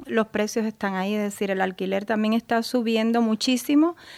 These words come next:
Por ejemplo, en el último año la oferta de alquiler subió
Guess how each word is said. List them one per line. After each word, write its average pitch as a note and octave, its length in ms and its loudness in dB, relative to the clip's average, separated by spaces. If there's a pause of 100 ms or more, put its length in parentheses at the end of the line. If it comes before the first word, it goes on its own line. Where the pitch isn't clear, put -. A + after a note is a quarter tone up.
(160)
Por A3+ 140 2
ejemplo, A#3 420 4
en G#3+ 80 -2
el G#3 100 0
último C4 460 2
año C#4 580 4
la A3 280 6
oferta G3 680 0
de G#3+ 140 2
alquiler G3+ 580 2
subió A3+ 680 2